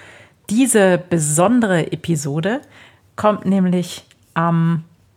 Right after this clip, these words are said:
Heiligabendmorgen raus, also am vierundzwanzigsten zwölften zweitausendzwanzig am Morgen,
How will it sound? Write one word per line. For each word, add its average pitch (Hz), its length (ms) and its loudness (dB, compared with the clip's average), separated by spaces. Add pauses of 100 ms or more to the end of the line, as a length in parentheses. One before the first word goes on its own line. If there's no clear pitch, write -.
(100)
Heiligabendmorgen 151 1120 0
raus, 139 520 -4
also 143 200 -8
am 143 160 -8
vierundzwanzigsten 170 920 -4
zwölften 226 640 -2
zweitausendzwanzig 165 1300 -4
am 147 220 -2
Morgen, 170 520 -2